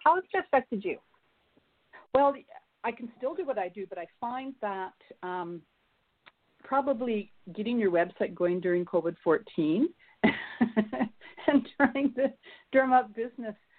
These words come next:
Speaker 2: <laughs> might be a bit more of a challenge. You know, I'm not selling, um, uh,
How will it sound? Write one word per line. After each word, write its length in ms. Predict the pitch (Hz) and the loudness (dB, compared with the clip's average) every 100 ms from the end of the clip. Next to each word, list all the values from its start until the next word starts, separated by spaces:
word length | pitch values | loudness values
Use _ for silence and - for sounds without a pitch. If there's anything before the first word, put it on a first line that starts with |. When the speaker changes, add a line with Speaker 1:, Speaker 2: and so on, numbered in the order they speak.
| _ _ - | _ _ -14
Speaker 2:
<laughs> 1120 | - - - 269 - 262 - _ _ _ _ | -14 -12 -8 -8 -8 -10 -10 _ _ _ _
might 220 | 226 262 | -4 -2
be 100 | 269 | -4
a 40 | 240 | -2
bit 160 | 269 | -2
more 100 | 247 | 0
of 80 | 226 | -2
a 60 | 202 - | -4 -2
challenge. 460 | 208 269 277 - - - _ _ _ _ _ _ _ _ _ _ _ - | -2 0 -2 -6 -14 -20 _ _ _ _ _ _ _ _ _ _ _ -4
You 100 | 190 | 2
know, 80 | 185 | 4
I'm 140 | 202 | 6
not 200 | 214 214 - | 6 4 0
selling, 400 | 202 190 180 165 - | 2 2 0 -2 -4
um, 420 | 156 147 143 143 - _ _ _ _ _ _ _ | -4 -4 -6 -10 -14 _ _ _ _ _ _ _
uh, 40 | - | -10